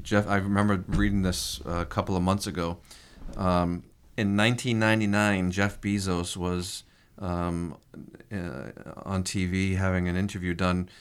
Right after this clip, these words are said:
and he was in his car, which was, uh, a Honda Accord that was, like, fifteen, twenty years old. I forgot exactly. I'm looking it up right now, but, uh, the interview was in nineteen ninety-nine. In nineteen ninety-seven, Amazon went public, and his wealth, um,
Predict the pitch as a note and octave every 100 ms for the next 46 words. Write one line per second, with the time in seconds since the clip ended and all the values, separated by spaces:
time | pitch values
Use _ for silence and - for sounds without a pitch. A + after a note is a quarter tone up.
0 | - - - F#2+ F2+ F2 G#2+ G#2+ - -
1 | A2+ G2+ F2+ F2 - F#2+ F2+ F2 - -
2 | _ - - E2+ E2 E2 F2+ F2 - G#2
3 | G#2 G#2 D#2+ - - G#2+ G2 F2 E2 -
4 | F2 E2+ - D2+ - - F2+ - F#2 F2+
5 | F#2 F2+ F2 F2 F2 F2 F2 F2 F2 F2
6 | F2+ E2+ E2 - - - B2+ B2+ G#2+ G2
7 | - - - F#2 G2 F2+ F#2 F#2+ F#2 F2+
8 | F2+ - - _ _ _ _ - G#2 G2
9 | G2 F#2 G#2 A#2 A#2+ B2 A#2+ G#2+ G2+ A2
10 | A2 G#2+ G2+ G2+ G2 G2+ F#2 F2+ F2 F#2+
11 | G#2+ A#2 G#2 G2+ F#2+ F2+ - G#2+ F#2+ F2+
12 | F#2 - G2 G2+ F#2+ G2 F#2+ - - G2+
13 | F2 F2 E2+ F2 F2+ F2+ F2 G#2+ F#2 G2
14 | - - - - - - F2+ E2+ E2+ E2